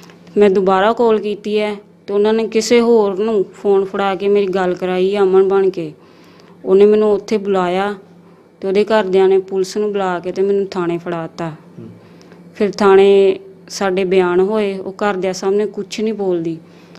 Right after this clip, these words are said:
Speaker 1: ਫਿਰ ਉਹਨਾਂ ਨੇ ਸਾਡੇ ਇਕੱਲੇ ਇਕੱਲੇ ਦੇ ਬਿਆਨ ਲਏ। ਉਹਨੇ ਫਿਰ ਦੱਸਿਆ ਕਿ ਅਸੀਂ ਵਿਆਹ ਕਰਾਉਣਾ ਚਾਹੁੰਦੇ ਹਾਂ ਤੇ ਮੈਂ ਆਪਣੀ ਮਰਜ਼ੀ ਨਾਲ ਇਹਦੇ ਕੋਲ ਗਈ ਸੀ।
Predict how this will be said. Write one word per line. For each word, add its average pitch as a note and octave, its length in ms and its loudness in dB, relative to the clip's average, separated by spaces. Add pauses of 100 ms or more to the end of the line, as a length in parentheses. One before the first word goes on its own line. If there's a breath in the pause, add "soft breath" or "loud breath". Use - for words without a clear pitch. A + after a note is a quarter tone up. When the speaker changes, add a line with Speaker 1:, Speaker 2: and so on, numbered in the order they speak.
(100)
Speaker 1:
ਫਿਰ G#3 140 -2
ਉਹਨਾਂ G3+ 260 4
ਨੇ A3 60 0
ਸਾਡੇ G3+ 260 -2
ਇਕੱਲੇ G3 300 -2
ਇਕੱਲੇ G#3 320 0
ਦੇ G3+ 140 0
ਬਿਆਨ F#3+ 340 4
ਲਏ। G3 280 -2 (580 loud breath)
ਉਹਨੇ G#3 180 4
ਫਿਰ G3+ 260 0
ਦੱਸਿਆ G3 420 0
ਕਿ G3 120 -2
ਅਸੀਂ G3+ 180 -6
ਵਿਆਹ F3+ 240 -2
ਕਰਾਉਣਾ F#3+ 300 2
ਚਾਹੁੰਦੇ F#3 420 2
ਹਾਂ G3 200 0 (240)
ਤੇ F#3+ 80 -4
ਮੈਂ G3+ 120 2
ਆਪਣੀ G#3 200 0
ਮਰਜ਼ੀ F3+ 420 2
ਨਾਲ G3 100 2
ਇਹਦੇ F#3+ 140 0
ਕੋਲ F#3+ 220 -2
ਗਈ E3 220 -4
ਸੀ। D#3+ 300 -12